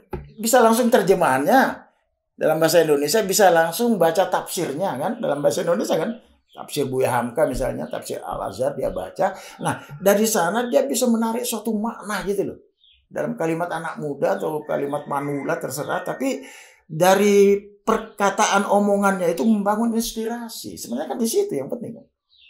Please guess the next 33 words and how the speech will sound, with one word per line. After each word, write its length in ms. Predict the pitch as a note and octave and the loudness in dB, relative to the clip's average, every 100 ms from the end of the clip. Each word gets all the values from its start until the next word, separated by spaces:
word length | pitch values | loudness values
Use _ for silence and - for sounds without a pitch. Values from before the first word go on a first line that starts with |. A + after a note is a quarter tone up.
| _ _ - | _ _ -12
Ya. 240 | - - - - _ _ _ _ _ _ _ - | -10 -10 -14 -20 _ _ _ _ _ _ _ -4
Jadi 240 | - C#4 | -4 2
jangan 480 | B3+ A3 A3 A3 G#3 - - - _ | 4 6 4 2 -2 -12 -20 -20 _
kita 240 | G#3 G#3+ | 2 4
remehkan 640 | G3+ G#3 B3 F#4 - - D4 C#4+ | 4 6 6 6 4 4 6 8
orang-orang 480 | C4+ C4+ C4+ C4 | 6 6 4 4
yang 160 | B3 B3 | 4 4
nggak 160 | A#3+ A#3+ | 4 4
bisa, 240 | A#3 C4 A#3 A3+ G#3 - - G#3+ | 4 4 6 4 2 0 -2 0
apa, 160 | - | 0
yang 240 | B3 A3 - | 0 2 2
tajwidnya 480 | F3+ E3 F#3 G3+ | 0 -2 -2 0
masih 320 | G3+ G3 G#3 G#3 | 2 2 0 2
nggak 80 | G3+ | 2
karu-karuan 560 | F#3+ G3 - - A#4+ A4+ - | 4 2 2 2 4 2 2
gitu 160 | - | 0
loh. 160 | - - - | -2 -4 -4
Maharotnya 400 | D#3 E3 E3+ G#3+ | -2 -2 -2 -2
nggak, 160 | G3+ C#4+ F#4+ | -4 -4 -2
jangan 180 | G#3 E3+ | -2 -2
kita 280 | E3 D#3+ D3+ D3 - - - | -2 0 0 0 -6 -18 -2
remehkan. 400 | F3+ G#3+ B3+ A#3+ | 2 4 6 6
Dan 160 | G#3+ G3+ | 6 2
dia 160 | D#4+ F#4 | 0 2
jangan 320 | F#3+ E3+ E3 | 2 0 -2
merasa, 400 | D#3+ D#3 D3+ - | -2 -2 -2 -2
"Ah, 80 | - | -4
saya 400 | B2 B2+ C#3+ B2+ | -2 -2 -2 -2
belum 240 | C#3 C3+ | -4 -4
waktunya 240 | B2+ - | -6 -8
berdakwah." 240 | C#3+ C#3+ D#3+ | -8 -6 -4
Nggak 240 | A3+ C4+ | -2 0
bisa. 400 | F#4+ G#4+ A4+ D4+ | 0 2 0 0